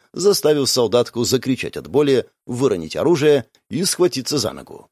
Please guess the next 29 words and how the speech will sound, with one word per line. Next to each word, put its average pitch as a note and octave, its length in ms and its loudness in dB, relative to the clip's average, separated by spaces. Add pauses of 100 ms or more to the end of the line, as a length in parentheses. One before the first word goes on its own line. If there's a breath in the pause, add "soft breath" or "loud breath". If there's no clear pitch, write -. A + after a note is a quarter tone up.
(360)
Но G3 300 2
дракону D3 680 2
в A2 140 0
итоге A2+ 420 -2
это G2+ 400 -2
не F#2 240 -4
понравилось. - 840 -10 (520)
Он F#3 280 4
резко F3+ 480 4
развернулся, A#2 880 2
с - 100 -2
хрустом A#2 520 -2
сбив G2 300 -4
хвостом G#2 540 0
воткнутые F#2+ 640 -4
в F#2 40 -4
землю F2+ 340 0
палки, G#2 540 -4 (240)
на G#2+ 180 0
коих F#3 320 4
на C3 100 0
веревках C3+ 480 0
сушилось B2 520 -2
постиранное A#2 680 0
девками A2+ 460 -2
в G2 120 -6
речке A2+ 320 -4
нижнее A2+ 400 -2
белье, A2 460 -2